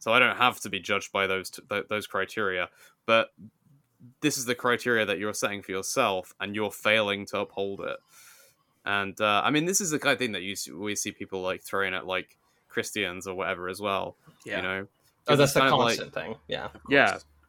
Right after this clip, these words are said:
Speaker 1: But it's kind of like, actually, it's more like, you know, the average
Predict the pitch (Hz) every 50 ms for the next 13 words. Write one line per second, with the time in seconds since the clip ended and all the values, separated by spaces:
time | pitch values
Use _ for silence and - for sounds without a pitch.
0 | _ _ _ _ _ _ - - 147 170 165 - - 214 202 180 160 175 160 131
1 | - 160 180 175 - - 165 139 127 117 107 - 131 135 139 135 127 117 113 104
2 | - - _ _ _ _ _ _ _ _ _ _ _ _ _ - 110 110 107 98
3 | 92 92 92 92 92 _ _ _ _ _ _ _ _ _ _ _ _ _ _ _
4 | _ _ _ _ _ _ _ - 120 120 117 117 113 110 113 - - - - 120
5 | 139 160 135 113 - - -